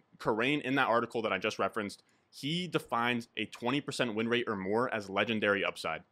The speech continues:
And the split here for legendary upside players is fifty fifty, despite the population being a thirty-six to sixty-four split.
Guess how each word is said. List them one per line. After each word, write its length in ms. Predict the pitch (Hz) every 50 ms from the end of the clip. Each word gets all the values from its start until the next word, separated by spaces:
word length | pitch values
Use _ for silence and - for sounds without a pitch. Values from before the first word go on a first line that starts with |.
| -
And 100 | - 139
the 60 | 143 -
split 360 | - - - 127 175 220 -
here 260 | - - 147 156 165
for 120 | 160 -
legendary 720 | 123 104 104 110 127 127 143 135 131 131 135 135 135 131 - -
upside 420 | 113 113 - - 120 120 104 -
players 240 | - 113 123 123 117
is 120 | 107 -
fifty 300 | - - 151 143 - 165
fifty, 300 | 135 - 127 123 - 143
despite 380 | 131 120 110 - - 127 127 -
the 80 | 120
population 600 | - - - 117 123 - 139 117 113 113 - 120
being 200 | 107 117 117 110
a 60 | 101 92
thirty-six 480 | - - 120 131 135 123 - 135 117 -
to 100 | 113 101
sixty-four 480 | - 123 113 - 120 107 - 117 107
split. 320 | 95 - - - 101 85